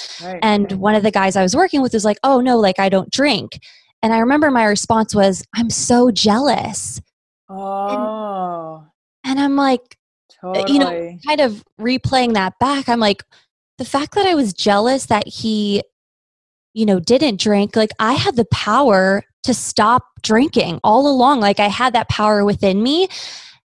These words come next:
Speaker 2: but I didn't
Speaker 1: Yeah.
Speaker 2: realize that I could, I,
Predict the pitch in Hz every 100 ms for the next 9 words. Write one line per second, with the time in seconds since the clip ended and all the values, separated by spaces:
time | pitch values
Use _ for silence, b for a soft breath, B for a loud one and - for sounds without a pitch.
0 | _ - 233 208 220 277 269 214 190 202
1 | 247 226 214 - 208 - 190 196 _ -
2 | 214 196 180 175 _ _ _ _ _ -
3 | 208